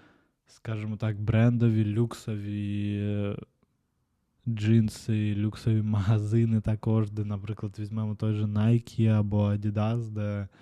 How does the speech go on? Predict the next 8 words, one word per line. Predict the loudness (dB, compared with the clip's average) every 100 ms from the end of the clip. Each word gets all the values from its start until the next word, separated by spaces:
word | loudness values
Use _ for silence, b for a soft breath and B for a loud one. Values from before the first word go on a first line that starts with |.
| B B B B B B B -8
одна | -2 2 2
тільки | 2 0 0
футболка | -2 4 8 8 6
буде | 4 4 2
коштувати | 0 -4 -2 -4 -2 -2
вам | -2 -4
сорок | -8 -6 -2 -2 -4 0
євро. | 4 6 6 6 4